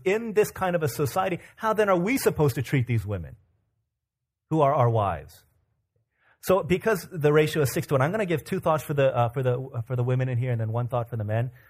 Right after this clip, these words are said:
um, just to, to be faithful to the text. The first thing, first thing that we see here, beautiful women. What does it mean to be a woman of beauty? What does it mean to be a man of strength? That's what we're gonna ask.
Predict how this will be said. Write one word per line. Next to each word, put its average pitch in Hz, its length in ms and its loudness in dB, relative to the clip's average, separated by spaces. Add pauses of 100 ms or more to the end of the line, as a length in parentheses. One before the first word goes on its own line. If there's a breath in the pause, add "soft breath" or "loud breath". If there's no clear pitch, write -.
(120)
um, 104 180 -4
just 127 260 -6
to, 127 120 0
to 120 160 -2
be 117 100 0
faithful 120 360 -2
to - 100 -6
the 110 80 -2
text. - 260 -6
The 131 60 -2
first - 340 -4
thing, 117 200 -2
first 180 240 -2
thing 165 100 -2
that 147 100 -2
we 139 80 -2
see 131 220 -2
here, 107 200 -2 (440 loud breath)
beautiful 226 440 2
women. 151 200 2
What 202 120 2
does 269 120 -4
it 262 80 -2
mean 175 240 -2
to 147 80 -4
be 143 80 -2
a 131 60 2
woman 139 320 0
of 127 100 -2
beauty? 131 260 0
What 135 120 0
does 165 140 -4
it 175 100 -2
mean 147 180 -2
to - 80 -6
be 123 100 -2
a 113 60 0
man 113 300 0
of 107 80 -2
strength? 92 280 -4
That's 120 140 -4
what 135 60 -2
we're 123 120 2
gonna 98 120 -4
ask. 90 200 -6